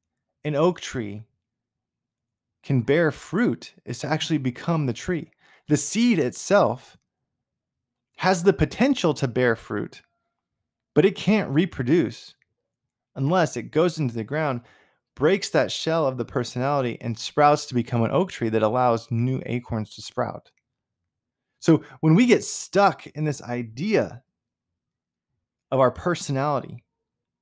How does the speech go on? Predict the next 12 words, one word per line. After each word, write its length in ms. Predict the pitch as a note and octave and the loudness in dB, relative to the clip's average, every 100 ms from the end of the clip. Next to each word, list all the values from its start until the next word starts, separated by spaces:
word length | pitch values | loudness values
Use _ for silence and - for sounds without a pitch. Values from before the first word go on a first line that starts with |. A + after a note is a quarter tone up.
| _ _ _ _ _ _ _ _ _ _ _ _ - | _ _ _ _ _ _ _ _ _ _ _ _ -6
and 120 | C3 | -4
we're 80 | B2 | -4
failing 800 | - - E3 F#3+ E3 A2+ A2+ C3 _ _ _ _ _ _ _ _ _ - | -6 -4 0 0 0 -2 -6 -10 _ _ _ _ _ _ _ _ _ -4
to 160 | D#3 | 2
actually 380 | D3+ C#3 C#3+ C3+ | 2 2 -4 -4
become 920 | A2+ G#2+ B2+ - - F3 D3+ A2 G#2+ - _ | -4 -4 -4 -4 -4 -2 0 -2 -4 -10 _
who 160 | - D#3+ | -2 2
God 240 | D#3 C#3+ | 2 0
created 320 | - C#3 C3+ | -2 -2 0
us 140 | B2+ - | -2 -4
to 40 | |
be, 240 | B2 C#3 | 0 0